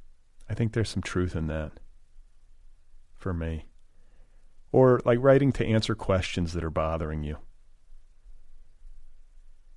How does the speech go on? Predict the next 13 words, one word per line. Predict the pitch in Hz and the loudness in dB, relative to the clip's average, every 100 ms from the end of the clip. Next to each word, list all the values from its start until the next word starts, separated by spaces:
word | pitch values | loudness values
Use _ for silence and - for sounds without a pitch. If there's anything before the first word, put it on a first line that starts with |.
| - - - - | -20 -18 -16 -6
This | - - | -4 -2
was | - | -2
certainly | - 131 117 | 0 0 2
the | 107 | 0
case | 107 113 101 95 - - - | 0 2 2 2 -2 -10 -4
with, | 104 95 90 - | 2 2 0 -2
uh, | 95 87 | -2 -2
Be | 87 98 | 0 0
Brief | 101 95 - | 2 0 -2
and | 92 | -2
Tell | 95 | 0
Them | 90 | 0
Everything, | 90 90 85 87 82 | 0 0 -2 -2 -4